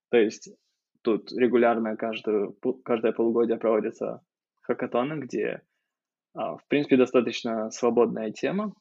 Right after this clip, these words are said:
То есть можно решить, а, скажем, если у тебя была идея, как улучшить приложение Фейсбука, то на хакатонах можно сделать пропозал, как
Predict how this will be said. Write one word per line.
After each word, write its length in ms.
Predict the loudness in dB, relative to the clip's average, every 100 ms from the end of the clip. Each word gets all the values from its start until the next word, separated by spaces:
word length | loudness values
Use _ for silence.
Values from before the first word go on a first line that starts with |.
| _ _ _ _ _ _ _ _ 2
То 60 | 4
есть 120 | 4
можно 220 | 2 2
решить, 500 | 0 0 0 -2 -4 -20 _ -16
а, 180 | -16 -12
скажем, 460 | -8 -8 -10 -14 _ _ _
если 300 | -2 0 2
у 100 | 2
тебя 200 | 2 0
была 280 | 2 2 0
идея, 360 | -2 0 2 2
как 200 | -4 -4
улучшить 360 | -2 -2 -6 -6
приложение 500 | -2 -2 -2 -8 -8 -6
Фейсбука, 520 | -6 -6 -8 -8 -12 _ _ _ _ _ 0
то 160 | 0
на 280 | 2 -2 -4 -4
хакатонах 560 | -4 -2 -4 -4 -6
можно 600 | -8 -8 -8 -8 -8 -10 -12 _ _ _ -10
сделать 340 | -2 -2 -2
пропозал, 600 | -6 -2 -2 -2 -4 -6
как 400 | -8 -12 -12 -20